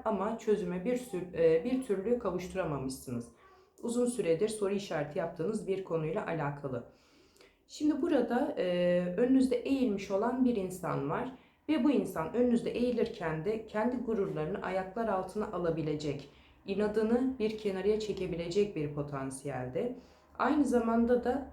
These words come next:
hayatındaki o engeli tamamen kaldırmış olarak görebiliyorum. Yani hayatında bir engel var ve bu engel yüzünden bir tartışma çıkmış olabilir,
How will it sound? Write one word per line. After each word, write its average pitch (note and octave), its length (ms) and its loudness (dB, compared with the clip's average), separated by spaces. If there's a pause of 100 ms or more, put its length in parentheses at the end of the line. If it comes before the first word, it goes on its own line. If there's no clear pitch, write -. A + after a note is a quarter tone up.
hayatındaki G#3+ 680 0
o B3 300 2
engeli A#3+ 640 4
tamamen A3+ 520 2
kaldırmış G3+ 640 0
olarak C#3 400 0
görebiliyorum. C3 600 -2 (400)
Yani G#3+ 200 2
hayatında G#3+ 640 2
bir G3 200 0
engel G3+ 520 0
var A3+ 320 0 (140)
ve G#3+ 140 2
bu A3 80 2
engel G#3 440 2
yüzünden F3+ 420 -2
bir F#3+ 180 0
tartışma E3 500 -2
çıkmış - 340 -6
olabilir, G3 520 0